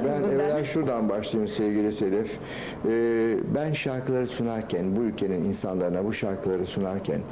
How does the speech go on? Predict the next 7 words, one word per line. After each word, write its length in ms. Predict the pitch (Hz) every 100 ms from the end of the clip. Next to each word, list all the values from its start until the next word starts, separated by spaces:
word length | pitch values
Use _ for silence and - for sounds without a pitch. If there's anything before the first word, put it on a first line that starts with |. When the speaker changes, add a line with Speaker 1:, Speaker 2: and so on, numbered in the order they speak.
| - - - - 107
Speaker 1:
e, 220 | 107 107 98
dünyanın 400 | 139 147 139 147
küreselleştiğini, 1000 | 131 117 110 104 95 95 - 90 92 101
şarkıların 880 | - - - 131 135 135 143 135
sınır 360 | 139 - 131 131
tanımadığını 560 | 131 135 104 90 90 87
biliyorum. 360 | 87 80 -